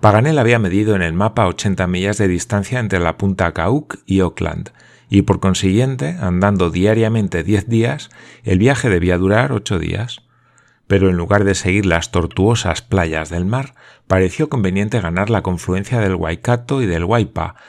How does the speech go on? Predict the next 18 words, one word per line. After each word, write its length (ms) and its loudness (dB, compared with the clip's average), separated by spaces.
en 180 -2
la 80 0
aldea 420 0
Garamoichea, 1000 -2
distante 560 -2
treinta 480 0
millas. 560 -8
Por 160 0
allí 220 2
pasa 400 2
el 120 2
Overland 580 2
Track, 480 -2
camino, 600 0
o 280 -2
por 160 2
mejor 300 2
decir, 480 -2